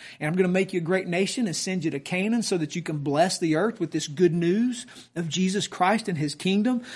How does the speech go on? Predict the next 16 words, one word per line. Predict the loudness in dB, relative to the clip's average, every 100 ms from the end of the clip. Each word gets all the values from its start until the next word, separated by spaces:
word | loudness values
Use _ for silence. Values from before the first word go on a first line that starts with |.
| -12
So | 2 4
God | 4 2 2
is | 0 -2
near. | 0 0 2 4 4 4 0 -4
He's | -6 -4
not | -2 0
absent. | 0 -2 -2 -6 -6 -14 _
He's | -8 -8
personal. | -2 4 4 4 2 2 -2 -14 -20 -6
And | -2
he | 4 4
is | 4
absolutely | 0 0 0 2 4 4 4 -2 -4 -6 -18 -20 _ 0
on | 2 2 0 -2 -4 -8
mission. | -2 2 4 4 2 0 -4 -12 _ _ _ _ _ _ _ _ _ -20 -20 _ _ _ _ _
So, | 6 8 8 0